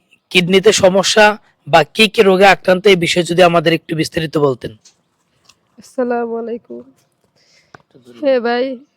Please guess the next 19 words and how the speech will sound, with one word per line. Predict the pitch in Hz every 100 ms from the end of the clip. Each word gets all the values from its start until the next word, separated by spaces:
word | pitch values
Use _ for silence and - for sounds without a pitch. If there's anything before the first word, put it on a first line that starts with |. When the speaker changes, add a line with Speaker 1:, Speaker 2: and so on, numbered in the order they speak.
| _ _ _ -
Speaker 2:
আমার | 277 262
স্বামী | 262 285 294
আজকে | 294 - 311
দুই | 285
বছর | 269 294 - 302
ধরে | 320 330 277
গর্ভে, | 294 277 277
আমার | 285 294 294
তিনটা | 320 277 320
ছেলে | - 359 294
মেয়ে | 311 339 311 339
অনেক | 339 349 _ _ _ _ _ _ _ _ _ _
হেবে | 330 311 311
জেবের | 302 294
ভিতরে | 285 - 349
না | 277 294
খায়া | 294 392 302
খায়া | - 294 269 269 -
আপনাকে | 285 285 359 294